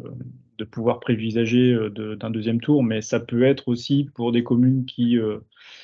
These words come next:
qui, euh, n'ont pas pu rendre leur copie en temps voulu, peut-être aussi l'opportunité de faire remonter des zones, euh,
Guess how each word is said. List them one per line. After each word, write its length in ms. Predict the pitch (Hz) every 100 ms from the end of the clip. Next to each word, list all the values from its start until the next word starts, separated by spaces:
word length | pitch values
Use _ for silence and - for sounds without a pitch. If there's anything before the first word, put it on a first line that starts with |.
| _ _ _ _ _
qui, 160 | 127 127
euh, 340 | 117 113 113
n'ont 160 | 110 110
pas 160 | 131 127
pu 400 | - 147 143 123
rendre 580 | 110 127 127 117 113 110
leur 220 | 110 107
copie 380 | 123 120 127 120
en 180 | 110
temps 200 | 107 117
voulu, 280 | 107 113 131
peut-être 460 | 123 120 123 123 117
aussi 380 | 110 - 131 117
l'opportunité 680 | 107 113 - 113 107 120
de 120 | 127 113
faire 180 | 117
remonter 380 | 110 110 110 120
des 100 | 113
zones, 300 | 107 120 120
euh, 280 | 107 104